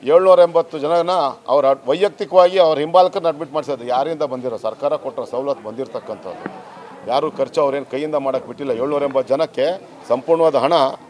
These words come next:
ಕೊಟ್ಟಿರೋಂಥದ್ದು. ಸುಮಾರು ಆನೇಕಲ್ ತಾಲೂಕಿನಲ್ಲಿ ಈ ಇಬ್ರು ಮಾಡಿರ್ತಕ್ಕಂಥ, ಏನು ದಾಖಲು ಮಾಡಿದಾರಲ್ಲ, ಸುಮಾರು ಏನಿಲ್ಲ ಅಂತಂದ್ರೂ ಸುಮಾರು ಹತ್ತೊಂಬತ್ತು ಕೋಟಿ ರೂಪಾಯಿ ಅಷ್ಟು ಹಣನ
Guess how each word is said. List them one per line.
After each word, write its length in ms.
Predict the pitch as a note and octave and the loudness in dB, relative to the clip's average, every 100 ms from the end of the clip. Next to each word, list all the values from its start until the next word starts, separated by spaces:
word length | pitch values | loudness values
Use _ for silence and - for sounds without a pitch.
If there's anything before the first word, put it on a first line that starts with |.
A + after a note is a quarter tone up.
| - | -6
ಕೊಟ್ಟಿರೋಂಥದ್ದು. 560 | B2+ C3 E3+ D#3 - C3 | -4 4 4 4 -2 -4
ಸುಮಾರು 560 | - C#3+ D#3+ C#3 G#2+ A#2+ | -6 2 2 2 -4 -4
ಆನೇಕಲ್ 320 | D3+ D#3 D3+ | -4 -2 -2
ತಾಲೂಕಿನಲ್ಲಿ 640 | C#3 D3 D3 C3+ C#3 C#3 A2 - - | 0 0 0 -4 -4 -4 -6 -12 -10
ಈ 340 | A#2+ C#3 C3 G#2+ - | -4 -2 -4 -6 -10
ಇಬ್ರು 280 | A#2+ C#3+ E3 | -10 -4 -2
ಮಾಡಿರ್ತಕ್ಕಂಥ, 640 | D3 D3 D3 D3 C3 C#3 | 0 0 -2 -4 -4 -4
ಏನು 240 | C3+ C#3 B2 | -2 -4 0
ದಾಖಲು 300 | C3 D#3 D#3+ | 0 2 0
ಮಾಡಿದಾರಲ್ಲ, 540 | D3 B2+ G#2 G2+ C#3+ B2+ - - - | 0 -2 -4 -4 -6 -8 -20 -20 -8
ಸುಮಾರು 240 | C3+ C3+ | -4 -2
ಏನಿಲ್ಲ 260 | D3+ D#3+ D3 | -4 -4 -4
ಅಂತಂದ್ರೂ 400 | C3+ C#3 D3+ C3 | -4 -8 -6 -8
ಸುಮಾರು 240 | B2+ B2+ | -6 -4
ಹತ್ತೊಂಬತ್ತು 480 | A#2 E3 D#3+ D3+ C#3+ | -2 -2 -2 -4 -8
ಕೋಟಿ 220 | C#3 C3 | -10 -8
ರೂಪಾಯಿ 200 | C3 C#3 | -4 -4
ಅಷ್ಟು 140 | A2+ | -2
ಹಣನ 260 | A#2+ D3+ A2+ | -2 -2 -4